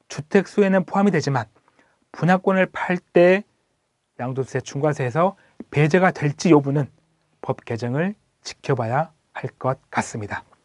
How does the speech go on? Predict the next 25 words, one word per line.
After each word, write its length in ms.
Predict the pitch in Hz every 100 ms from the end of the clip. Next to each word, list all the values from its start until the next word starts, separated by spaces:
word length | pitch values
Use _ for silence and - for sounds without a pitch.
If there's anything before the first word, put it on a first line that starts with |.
| _ _ -
이번에는 540 | 156 196 185 190 180 - _ _ _ _
여러분이 360 | 160 180 180 185
주택수를 480 | - - 196 220 202
계산할 340 | 170 175 147
때 280 | 151 156 - _ _
꼭 300 | - 196 - _
아셔야 320 | 127 127 139
할 260 | 113 156 156 -
유의사항입니다. 680 | 131 131 127 117 107 117 - _ - - - -
크게 240 | 202 214
네 120 | 170
가지가 300 | 175 202 220
있는데 460 | 165 147 160 170 - _ _ _ _ _ -
첫 160 | 190
번째와 360 | 208 196 202 175
두 120 | -
번째가 360 | 147 151 151 143
중요하고 580 | - 135 131 117 135 - _
세 160 | - 151
번째, 240 | 165 160
네 100 | 139
번째는 560 | 120 127 135 156 208 226 _ _ -
일반적이지 480 | 127 139 131 147
않다 220 | 113 104 143
보니까 440 | 135 110 143 147